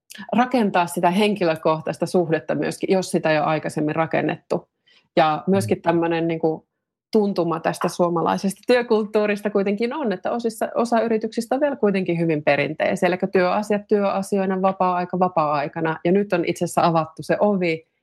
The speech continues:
Speaker 1: jotta päästään sitä luottamusta, kunnioitusta rakentamaan ihan,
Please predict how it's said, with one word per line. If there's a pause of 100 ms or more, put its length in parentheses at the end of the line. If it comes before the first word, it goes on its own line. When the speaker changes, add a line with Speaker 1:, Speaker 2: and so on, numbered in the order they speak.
(320)
Speaker 1:
jotta
päästään
sitä (800)
luottamusta,
kunnioitusta (260)
rakentamaan
ihan,